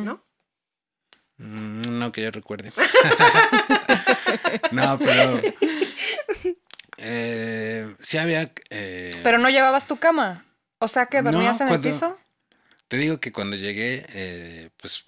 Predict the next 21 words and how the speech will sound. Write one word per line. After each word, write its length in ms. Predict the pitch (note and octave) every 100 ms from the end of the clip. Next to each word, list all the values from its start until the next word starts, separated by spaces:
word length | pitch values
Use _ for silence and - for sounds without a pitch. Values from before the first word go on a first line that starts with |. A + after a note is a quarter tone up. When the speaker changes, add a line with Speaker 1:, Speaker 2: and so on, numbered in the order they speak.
| _
Speaker 2:
primero 360 | F2 G2 A#2
era 260 | C3 A#2+ A2+
en, 380 | F#2+ F2 E2 _
en 160 | - -
tiendas 320 | - G2+ G2
de 80 | F2+
campaña, 440 | - E2+ F2 D#2+ E2+
¿no? 180 | C3 - _ _ _ _ _ _
Ya 140 | G2 A#2+
después 300 | A#2 B2+ A#2
que 100 | A#2+
ya 120 | B2
estaban 360 | A#2+ B2+ B2
las, 480 | A#2 G2 - - - F#2+
las 240 | G#2 F#2+
cabañas, 440 | - G2+ A2+ C#3+
pues, 220 | - G2+ G2
en 100 | F#2
hamaca. 340 | F#2 F2+ - _ _ _ _ _ _ _ _ _ _ -
Speaker 1:
Ah, 240 | B3 B3+ B3+
claro. 280 | A#3 G#3+